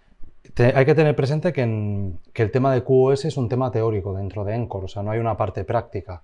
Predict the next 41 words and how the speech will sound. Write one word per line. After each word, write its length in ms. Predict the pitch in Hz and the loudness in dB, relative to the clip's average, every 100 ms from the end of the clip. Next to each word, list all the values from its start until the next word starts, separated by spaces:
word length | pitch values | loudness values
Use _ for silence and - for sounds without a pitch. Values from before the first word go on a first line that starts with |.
| _ | _
pero 200 | 120 113 | -2 0
sí 140 | 113 131 | 2 0
es 160 | - | 2
cierto 280 | 135 135 151 | 0 0 0
que 100 | 117 | -2
vamos 380 | 104 107 107 - - - - | -2 -4 -6 -10 -20 -20 -10
para, 340 | 104 98 98 - | -6 -4 -6 -8
de 160 | 98 | -10
tal 160 | 95 110 | -4 -4
forma 340 | - 127 101 | -2 -4 -4
que 120 | 87 90 | -8 -8
podáis 420 | 98 101 - 107 | -6 -6 -8 -8
asumir 400 | 101 107 107 92 | -8 -6 -8 -8
todos 180 | 101 98 | -6 -6
lo-, 360 | 98 98 98 | -6 -6 -8
los 180 | 104 98 | -8 -8
conceptos, 580 | 110 104 127 123 139 139 | -8 -8 -6 -6 -6 -6
pues 200 | 117 95 | -6 -8
haremos 300 | 95 101 98 | -8 -8 -8
un, 400 | 98 98 95 95 | -10 -10 -12 -12
un 160 | 107 101 | -12 -10
ejemplo, 540 | - 120 123 127 151 - - - | -6 -4 -2 -4 -4 -8 -20 -12
tanto 260 | 98 95 98 | -10 -6 -6
a 20 | |
nivel 280 | 98 104 101 | -6 -6 -6
de 180 | 95 | -8
congestion 520 | - 92 98 95 104 98 | -10 -10 -10 -8 -8 -8
management 540 | 98 110 101 90 85 | -6 -8 -8 -12 -14
como 320 | 92 90 87 | -14 -14 -12
de 340 | 87 87 85 85 - _ | -14 -14 -16 -18 -20 _
evitación 440 | 104 87 90 85 101 | -12 -10 -10 -8 -4
de 80 | |
la 80 | 101 | -4
congestión, 640 | 101 101 117 - 156 180 - - - _ | -4 -6 -6 0 0 0 -8 -20 -20 _
para 260 | - 120 131 | 2 4 4
que 100 | 123 | 0
podáis 320 | 107 104 101 | -2 -4 -4
asumir 420 | 110 101 104 98 | -6 -8 -10 -8
los, 480 | 101 101 90 85 - | -6 -6 -8 -12 -16
los 140 | 110 90 | -16 -12
conceptos. 640 | 92 85 92 _ _ _ | -12 -14 -16 _ _ _